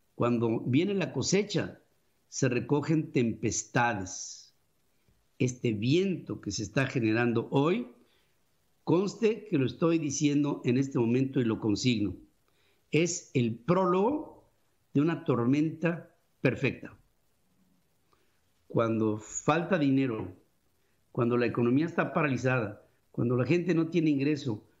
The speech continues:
cuando no hay trabajo, cuando no hay perspectiva de generar nuevos trabajos, cuando el gobierno miente sistemáticamente todo el tiempo y confronta, se dan las condiciones perfectas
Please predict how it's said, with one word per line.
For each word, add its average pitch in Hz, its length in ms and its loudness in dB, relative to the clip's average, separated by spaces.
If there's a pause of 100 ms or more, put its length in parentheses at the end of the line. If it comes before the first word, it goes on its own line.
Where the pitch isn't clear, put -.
(100)
cuando 113 320 2
no 139 80 4
hay 180 140 0
trabajo, 143 680 -2 (160)
cuando 120 300 2
no 160 80 4
hay 202 80 2
perspectiva 190 1000 0
de 127 100 -2
generar 131 420 2
nuevos 156 320 0
trabajos, 131 640 2 (280)
cuando 143 260 4
el 147 80 2
gobierno 202 440 4
miente 196 600 4
sistemáticamente 165 960 0
todo 202 280 2
el 156 120 0
tiempo 190 280 2
y 147 120 -2
confronta, 202 920 0 (760)
se 127 180 0
dan 170 400 0
las 180 180 0
condiciones 151 540 0
perfectas - 1040 -2